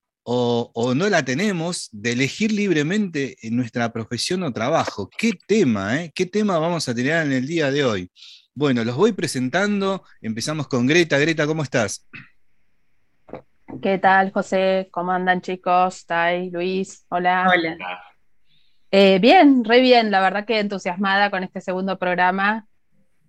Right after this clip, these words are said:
Speaker 2: eh, buscando también siempre un temas nuevos y que puedan interesar a la gente, que se puedan empezar a sentir identificadas. Este, así que, mm, eh, vamos por ahí.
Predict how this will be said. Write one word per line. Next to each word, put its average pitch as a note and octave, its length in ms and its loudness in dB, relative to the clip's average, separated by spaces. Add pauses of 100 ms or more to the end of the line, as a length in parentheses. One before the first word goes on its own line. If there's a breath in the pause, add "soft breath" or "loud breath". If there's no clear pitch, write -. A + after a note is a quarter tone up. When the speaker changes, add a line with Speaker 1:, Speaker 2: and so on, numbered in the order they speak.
(260)
Speaker 2:
eh, E3 460 -4
buscando F3 600 0
también F3 460 -2
siempre F3 500 -4
un E3+ 140 -8
temas F#3 320 -2
nuevos F#3 460 -2
y F3 80 -6
que E3+ 120 -6
puedan F3+ 300 0
interesar E3+ 460 -4
a F3 40 0
la E3+ 120 -2
gente, F#3+ 560 -4 (280)
que F3+ 100 -2
se G#3 100 0
puedan G#3 180 4
empezar G#3 300 4
a G3+ 60 4
sentir F#3+ 440 -4
identificadas. G3 1000 0 (520)
Este, D#3 640 -6
así D3+ 260 -8
que, D#3+ 580 0
mm, D#3 240 -8 (440)
eh, D3+ 420 -8
vamos E3+ 300 -8
por D#3+ 160 -2
ahí. D3+ 260 -4